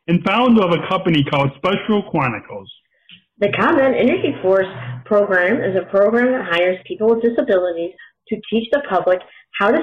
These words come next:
Speaker 2: save energy and money.
Speaker 1: It's the country's first energy efficiency program of its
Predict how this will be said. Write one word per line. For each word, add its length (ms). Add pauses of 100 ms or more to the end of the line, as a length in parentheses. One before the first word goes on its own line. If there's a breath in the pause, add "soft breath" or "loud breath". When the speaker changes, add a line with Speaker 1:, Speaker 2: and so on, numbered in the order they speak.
Speaker 2:
save 180
energy 520 (440)
and 360
money. 340 (680)
Speaker 1:
It's 220
the 120 (180)
country's 400 (100)
first 320 (120)
energy 680
efficiency 600 (100)
program 420
of 120
its 180